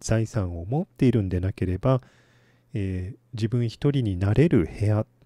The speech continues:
空間、そういったものを確保すること、それが、あの、至上命題であると。で、これは作家にとってっていうふうに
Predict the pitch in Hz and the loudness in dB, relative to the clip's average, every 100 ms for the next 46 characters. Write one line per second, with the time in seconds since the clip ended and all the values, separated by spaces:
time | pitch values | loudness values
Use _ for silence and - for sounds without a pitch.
0 | _ - 107 95 101 92 92 - 151 147 | _ -2 0 0 -2 -4 -6 -8 -6 -4
1 | 165 170 170 175 165 131 _ - 113 - | -4 -4 -2 0 -2 -4 _ -10 -10 -6
2 | 104 - 95 - - 123 - 151 165 151 | -6 -4 -6 -6 -6 -6 -4 -2 0 -2
3 | - _ _ _ _ _ 113 95 98 90 | -4 _ _ _ _ _ -4 -2 -2 -4
4 | 90 - 92 95 90 87 87 - 127 131 | -4 -6 -4 -4 -4 -6 -6 -8 -10 -10
5 | - 104 _ - _ _ - 147 - 220 | -10 -14 _ -20 _ _ -8 -8 -2 -2
6 | 208 - - - 185 262 269 277 - 175 | -2 -8 -10 -6 -2 0 2 0 0 0
7 | - 117 110 | 2 0 0